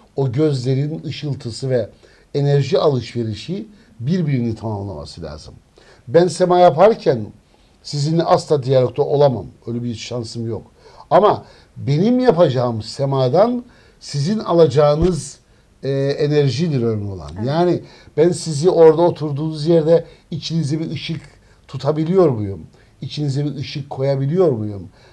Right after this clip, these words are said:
Speaker 1: E, Tanrı parçası gibi dokundurabiliyor muyum? Haşa, öyle bir şey değiliz ama yaptığımız sema o duyguyu size tattırabiliyor mu? Mesele budur. Ve, e, okunacak şiirler, tiyatral sunumlar,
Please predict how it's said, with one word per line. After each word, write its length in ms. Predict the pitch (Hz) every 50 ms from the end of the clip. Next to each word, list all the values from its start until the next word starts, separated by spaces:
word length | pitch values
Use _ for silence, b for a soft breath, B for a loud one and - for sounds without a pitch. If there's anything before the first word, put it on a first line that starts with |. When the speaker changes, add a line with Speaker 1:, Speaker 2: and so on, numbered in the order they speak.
| b _ -
Speaker 1:
E, 460 | 127 131 131 131 127 127 123 117 - b b b b b _
Tanrı 420 | - - 151 156 160 165 - -
parçası 540 | - - 147 143 143 - - 131 120 - 127
gibi 280 | 113 107 104 107 110
dokundurabiliyor 840 | 113 131 - - 135 135 135 135 135 139 135 131 143 185 208 185 147
muyum? 280 | 127 107 107 104 95 - b b b b b
Haşa, 360 | - - 135 147 143 143 - 120
öyle 200 | 120 120 120 120
bir 80 | 120
şey 200 | 107 - 127 120
değiliz 300 | 117 127 160 202 233 196
ama 220 | 196 147 113 87 104 b b b b b b b
yaptığımız 500 | 123 135 135 - - - 135 143 160 139 -
sema 460 | - - 139 131 131 135 123 110 - b b b b b b -
o 160 | 156 143 127
duyguyu 420 | 135 156 151 139 123 127 131 123
size 260 | 104 107 110 123 120
tattırabiliyor 680 | 117 131 123 123 - - 117 123 123 139 170 214 220 185
mu? 220 | 120 107 98 - b b b b b -
Mesele 340 | 208 170 - 196 208 208
budur. 300 | 202 185 170 110 85 - - b b b b b -
Ve, 340 | 127 139 175 165 143 117 - - _ _ _ _ _ _ _ _ _ _ _ _ _ _ _ _ _ _ _ - - _ -
e, 380 | 139 135 135 135 135 131 131 123
okunacak 480 | 151 147 - 139 143 147 143 165 160 156
şiirler, 560 | - - 165 156 147 143 143 147 147 143 -
tiyatral 440 | - 143 139 131 135 - 139 143 147
sunumlar, 540 | 147 151 147 147 147 147 143 143 147 143